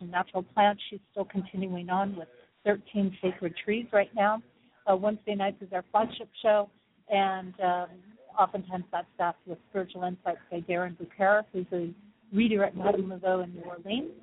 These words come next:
Um, Kevin Baird, who was, uh, doing his own show for a while, I'm not sure where he's at with things at the moment. Uh, I always expect him to come back some shape or form, and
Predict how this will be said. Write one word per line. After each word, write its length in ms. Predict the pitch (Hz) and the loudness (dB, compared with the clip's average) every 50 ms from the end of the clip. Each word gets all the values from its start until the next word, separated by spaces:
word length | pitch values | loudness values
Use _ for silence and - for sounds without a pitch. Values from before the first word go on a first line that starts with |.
| - _ _ _ _ _ | -20 _ _ _ _ _
Um, 260 | 202 190 185 170 180 - - | 2 2 2 2 0 -6 -2
Kevin 260 | - 277 - 339 277 | -2 0 0 0 -6
Baird, 300 | 233 220 233 269 262 226 - 220 | -2 0 0 0 0 -2 -2 -2
who 220 | 214 208 208 202 | 0 0 0 0
was, 240 | 190 208 202 202 196 196 _ _ - - | 4 4 4 4 4 -4 _ _ -6 -6
uh, 300 | 226 220 226 226 247 262 208 190 _ | -4 -4 -4 -8 -10 -12 -18 -12 _
doing 240 | 233 233 233 220 208 | -6 -4 -2 -2 -2
his 140 | 220 202 - | -2 0 0
own 160 | 220 220 220 220 - | 0 0 0 -4 -6
show 140 | - 233 233 226 | -4 -4 -4 -2
for 120 | 226 240 | -4 -4
a 40 | 233 | -2
while, 460 | 220 220 214 214 220 220 220 220 208 _ | 2 4 4 4 4 4 2 0 -4 _
I'm 220 | 208 190 190 196 202 | -2 -2 0 -2 -8
not 140 | 226 233 - _ - | -10 -12 -14 _ -18
sure 120 | - 214 | -16 -14
where 260 | 202 214 220 233 226 214 _ | -8 -6 -6 -6 -6 -8 _
he's 140 | 214 202 - | -14 -6 2
at 240 | - 196 202 214 - | 2 2 2 2 -2
with 100 | 240 208 _ | -10 -12 _
things 240 | - 214 214 214 208 _ _ _ _ _ _ _ _ _ - | -4 -4 -4 -4 -10 _ _ _ _ _ _ _ _ _ -4
at 100 | 202 - - | -4 0 0
the 60 | 202 | 0
moment. 420 | 180 185 202 220 240 269 285 269 - _ _ _ _ _ _ _ 196 | 2 4 2 2 2 -2 -8 -10 -14 _ _ _ _ _ _ _ -2
Uh, 360 | 196 185 185 185 185 190 185 - - - 196 | 2 4 4 4 4 2 0 -4 -10 0 4
I 80 | 202 202 | 4 4
always 240 | 214 220 240 220 - - | 4 4 0 -6 -10 -12
expect 380 | 196 - _ - 202 202 _ | -16 -16 _ -4 -4 -4 _
him 100 | 208 190 | -8 -8
to 80 | 180 180 | -8 -8
come 220 | _ 202 196 185 | _ -4 -4 -4
back 200 | 185 190 185 185 - - _ | -2 -4 -4 -4 -8 -10 _
some 180 | 226 220 220 220 - - - - | -6 -6 -6 -8 -16 -18 -18 -4
shape 200 | - 208 190 196 | -2 -2 -2 0
or 80 | 214 196 _ - | -4 -6 _ 0
form, 260 | 208 214 233 240 220 _ | 0 0 0 0 -4 _
and 280 | 220 202 214 214 208 214 | 0 0 2 0 -2 -10